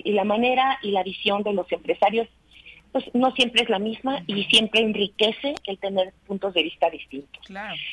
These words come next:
Speaker 1: Y otra cosa que también yo quiero hacer hincapié, y una de las razones por las cuales nos sumamos desde mi ciudad a hacer este apoyo, es porque tenemos a una mujer al frente de la Secretaría,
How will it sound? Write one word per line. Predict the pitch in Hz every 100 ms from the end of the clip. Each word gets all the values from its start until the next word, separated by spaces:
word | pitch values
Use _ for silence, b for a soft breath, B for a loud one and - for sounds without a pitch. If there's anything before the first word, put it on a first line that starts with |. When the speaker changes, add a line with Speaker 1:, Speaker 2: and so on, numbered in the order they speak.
| - -
Speaker 1:
Y | 240
otra | 294 294 294 285
cosa | - 185 180 254
que | 190
también | - 190 190 202 214 226 -
yo | - 190
quiero | - 190
hacer | 190 202 190 196 -
hincapié, | 190 175 - 180 170 233 B B B -
y | 208 214
una | 226 233
de | 240
las | 208 196
razones | 185 - 202 190
por | - 185
las | 190 -
cuales | 202 202 202
nos | 196 -
sumamos | 180 190 196 202
desde | 175 170 170
mi | 160
ciudad | 196 175 175 175
a |
hacer | 175 180
este | 185 -
apoyo, | 170 185 170 180 - B B B -
es | 240
porque | - 262 226
tenemos | 220 220 220 220 214
a |
una | 202 202
mujer | 185 190 190
al | 196
frente | - 196 190 185
de | 180
la | 147 165
Secretaría, | - - 170 - 175 180 170